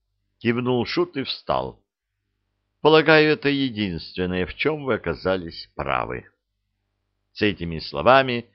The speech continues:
он вышел из кабинета и хлопнул дверью.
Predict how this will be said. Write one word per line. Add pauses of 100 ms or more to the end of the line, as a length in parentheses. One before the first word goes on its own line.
(180)
он
вышел
из
кабинета
и
хлопнул
дверью.